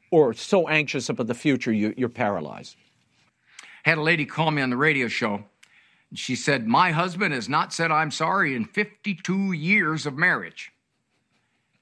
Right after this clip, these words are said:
Speaker 2: "Do you still get yourself upset over this?" "Yes." "Why?" "Because he's never said 'I'm sorry.'" I said, "Well,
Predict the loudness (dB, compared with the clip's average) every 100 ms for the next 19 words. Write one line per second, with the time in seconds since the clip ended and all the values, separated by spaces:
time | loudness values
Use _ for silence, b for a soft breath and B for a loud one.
0 | _ -14 -10 -8 -4 -4 -4 -6 -6 -4
1 | -4 -4 -8 -4 -4 -4 -4 -4 -4 -6
2 | -12 _ _ _ _ _ -10 2 2 2
3 | -2 -8 -10 _ _ _ _ _ _ -6
4 | 0 0 0 -8 -20 _ _ _ -4 0
5 | 0 0 -2 2 2 2 -2 0 2 2
6 | 0 -2 -2 -2 -6 -20 _ _ _ _
7 | _ -10 -6 -4 -2 -4 -6